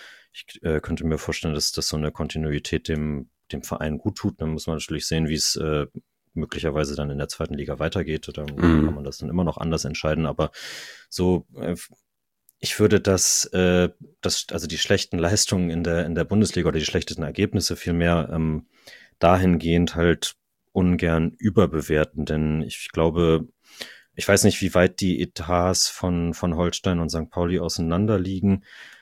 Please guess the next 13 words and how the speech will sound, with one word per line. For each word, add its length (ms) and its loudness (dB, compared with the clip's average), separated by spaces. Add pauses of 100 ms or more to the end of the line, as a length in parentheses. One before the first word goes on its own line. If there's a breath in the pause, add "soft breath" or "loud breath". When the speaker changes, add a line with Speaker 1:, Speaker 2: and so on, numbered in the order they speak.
(260 loud breath)
Speaker 2:
Es 400 -2
ist 120 4
zum 120 6
Speaker 1:
aber 100 4
Speaker 2:
ersten 260 4
Mal 120 8
auf 140 4
jeden 140 8
Fall 200 4
kein 220 6
Mismatch. 480 2
Die 100 0
liegen 460 4